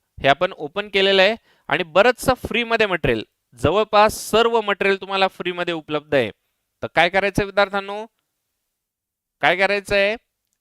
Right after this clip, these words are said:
ॲप डाउनलोड करायचं आहे, ॲप प्ले स्टोअरवरती टाकायचं आहे विदर्भ अकॅडमी. तुम्हाला चॅनलची लिंक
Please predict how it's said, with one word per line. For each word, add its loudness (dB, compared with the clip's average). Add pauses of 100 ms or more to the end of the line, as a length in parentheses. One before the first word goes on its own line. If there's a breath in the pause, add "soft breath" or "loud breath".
(180)
ॲप 4 (260)
डाउनलोड -2
करायचं -4
आहे, -8 (580)
ॲप 2 (200)
प्ले 0
स्टोअरवरती -4
टाकायचं 0
आहे -4
विदर्भ 0
अकॅडमी. -4 (840)
तुम्हाला 0
चॅनलची -2 (200)
लिंक -4